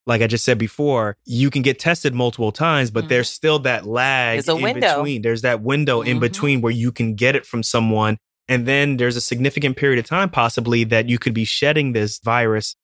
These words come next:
Speaker 1: and not know that you have it at all."
Speaker 2: Right.
Speaker 1: So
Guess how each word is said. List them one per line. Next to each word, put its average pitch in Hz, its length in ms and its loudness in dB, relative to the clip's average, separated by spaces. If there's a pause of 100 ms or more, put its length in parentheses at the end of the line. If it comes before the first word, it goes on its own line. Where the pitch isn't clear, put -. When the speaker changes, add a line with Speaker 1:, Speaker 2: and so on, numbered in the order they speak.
(120)
Speaker 1:
and 123 180 0
not 131 240 0
know 120 520 0 (260)
that 127 220 2
you 120 80 -2
have 127 300 0
it 98 220 -6
at 107 160 -2
all." 113 320 0 (100)
Speaker 2:
Right. 139 300 0 (200)
Speaker 1:
So 113 500 0